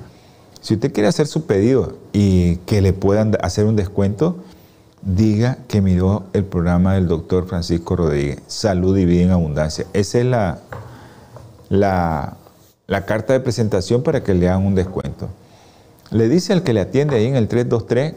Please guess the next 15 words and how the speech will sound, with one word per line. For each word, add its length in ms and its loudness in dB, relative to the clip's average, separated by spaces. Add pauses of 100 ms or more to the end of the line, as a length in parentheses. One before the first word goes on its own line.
cuatro 280 -2
nueve 240 2
cuatro, 300 -2
sesenta 340 -2
y 40 0
nueve 180 0
treinta 260 -4
y 40 2
dos, 220 0 (460)
mire 300 4
el 80 0
programa 380 0
del 100 0
doctor 300 0
Rodríguez 420 2